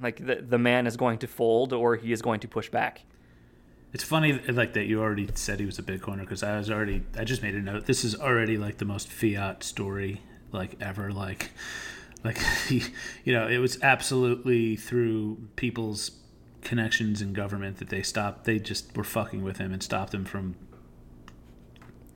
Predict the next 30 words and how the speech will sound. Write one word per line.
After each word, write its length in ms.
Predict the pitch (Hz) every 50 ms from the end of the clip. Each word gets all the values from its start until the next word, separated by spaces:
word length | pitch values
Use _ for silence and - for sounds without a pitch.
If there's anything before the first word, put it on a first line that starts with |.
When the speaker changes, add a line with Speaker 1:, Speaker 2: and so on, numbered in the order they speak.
| - - - -
Speaker 2:
a-, 40 | 107
anything 540 | 107 104 - 104 98 98 101 - 101 95
he 140 | 95 98 92
wanted. 320 | 92 92 92 92 92 92 - - - - -
Speaker 1:
Yes. 340 | - 147 139 120 104 - -
Speaker 2:
Although, 140 | 131 143 151
I 100 | 151 151
mean, 160 | 151 156 151
he 120 | 147 156 156
really 240 | 156 160 170 170 160
was 300 | 139 139 139 135 117 117
looking 260 | 127 127 - 127 117
to, 300 | 110 117 107 107 104 123 -
I 60 | 123
mean, 160 | 127 123 120
there's 120 | 110 117 143
nothing 220 | 147 - 113 98
wrong 240 | 98 98 113 139 131
with 160 | 107 98 -
looking 260 | 110 110 - - 101 104
to 100 | - 95
exploit 680 | 92 - - - - 98 107 110 101 95 - - -
that 220 | 98 95 82 80
land, 420 | 92 101 104 110 98 82 90 - - -
but, 120 | - -
like, 260 | - 98 95 95 -
yeah, 160 | 113 117 120 107
it's, 180 | 101 - - - - - - - - - - - - - - - - -
you 80 | 113
know, 240 | 110 104 98 95 92